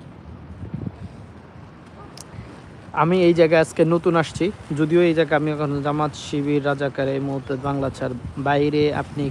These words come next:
কি বাইরে আছেন? আলহামদুলিল্লাহ বাইরে আছি ভাই, উম, আমরা বাইরে আছি। জামাত শিবির রাজাকার বলার কেউ নাই। তুমি, তুমি কেউ না, তোমার মতন মানে খারাপ মানুষরাই বা, আ,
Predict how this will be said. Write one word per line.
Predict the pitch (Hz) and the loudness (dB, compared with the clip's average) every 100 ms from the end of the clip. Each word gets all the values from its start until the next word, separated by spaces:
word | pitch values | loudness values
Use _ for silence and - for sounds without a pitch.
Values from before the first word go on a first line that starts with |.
| - | -2
কি | 156 151 139 127 | -2 -2 -2 -2
বাইরে | 131 147 165 | 0 4 4
আছেন? | 147 - 143 - - | 4 0 -4 -4 0
আলহামদুলিল্লাহ | 147 143 156 151 139 135 | 2 4 2 0 -2 0
বাইরে | 151 156 160 | 4 6 4
আছি | 151 156 | 2 0
ভাই, | 156 156 170 - - - | 0 0 -4 -10 2 6
উম, | - - 151 156 | 6 6 4 2
আমরা | 151 160 165 | 2 4 4
বাইরে | 156 156 156 160 165 | 6 4 6 6 4
আছি। | - 160 | 4 0
জামাত | 156 151 156 | 2 2 2
শিবির | - - 170 | 6 10 10
রাজাকার | 165 156 156 147 | 10 6 6 6
বলার | 147 151 - | 8 8 6
কেউ | - 165 | 6 6
নাই। | 160 160 | 8 6
তুমি, | 147 156 175 - - - | 4 2 2 2 0 -2
তুমি | - 165 - | -2 -2 4
কেউ | 180 | 4
না, | 170 156 | 4 2
তোমার | 160 165 | 2 2
মতন | 165 165 175 160 - - - - | 2 0 2 0 -2 -4 -4 -4
মানে | 170 147 147 147 143 | -4 0 2 2 0
খারাপ | - 160 160 - | 2 4 4 4
মানুষরাই | 156 170 165 - 170 | 2 2 0 4 6
বা, | 160 160 | 6 4
আ, | 160 | 2